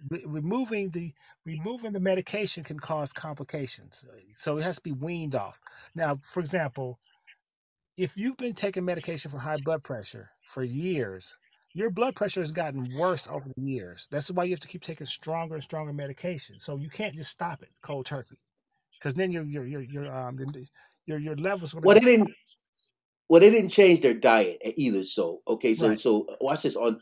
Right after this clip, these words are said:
Speaker 2: so on top of that bad diet that you kept, you added poison to that diet to
Speaker 1: Mm-hmm.
Speaker 2: manage something that could easily be controlled by you just stop putting poison in your mouth in the first place. So you double,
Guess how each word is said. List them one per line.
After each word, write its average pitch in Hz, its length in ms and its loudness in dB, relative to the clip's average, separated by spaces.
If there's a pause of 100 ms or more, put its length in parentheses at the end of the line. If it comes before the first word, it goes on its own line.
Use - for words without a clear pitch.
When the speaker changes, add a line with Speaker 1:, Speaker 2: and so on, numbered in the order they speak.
(100)
Speaker 2:
so 170 180 10
on 151 180 8
top 240 280 0
of 165 140 4
that 156 240 6
bad 139 300 6
diet 147 260 6
that 120 160 -8
you 165 80 0
kept, - 420 -2 (560)
you 165 360 2
added 160 400 6
poison 160 460 6
to 135 120 -2
that 113 220 0
diet 127 320 2
to 107 100 -4 (120)
Speaker 1:
Mm-hmm. 147 80 2
Speaker 2:
manage 113 300 -2 (260)
something 147 380 4
that 117 180 -2
could 113 240 -2
easily 147 320 2
be 113 140 -2
controlled 113 480 0
by 104 120 0
you 139 200 -2
just - 260 -6
stop 120 320 -2
putting 117 240 0
poison 117 340 0
in 104 100 -4
your 117 80 -4
mouth 131 240 -4
in 113 60 -8
the 110 40 -14
first 135 180 -2
place. - 160 -10 (400)
So 139 160 10
you 151 280 4
double, 143 580 6